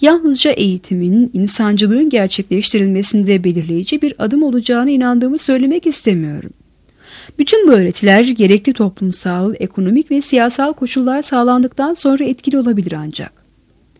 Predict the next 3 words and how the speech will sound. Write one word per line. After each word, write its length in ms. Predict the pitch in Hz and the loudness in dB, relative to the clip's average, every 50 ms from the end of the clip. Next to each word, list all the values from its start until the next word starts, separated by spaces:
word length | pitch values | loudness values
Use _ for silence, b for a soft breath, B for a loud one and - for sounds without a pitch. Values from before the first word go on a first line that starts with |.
| b b b b b b b | b b b b b b b
Örgütsel 560 | - 240 254 262 311 277 - - 359 370 403 | 4 4 4 4 2 -2 0 2 2 2 2
sanayileşme 680 | - - 339 294 285 277 277 277 285 277 - 339 285 320 | 0 2 2 4 4 6 6 4 4 4 4 4 4 6
yerine 520 | 285 233 175 147 131 131 156 196 247 269 | 6 4 2 0 -4 -4 0 0 0 0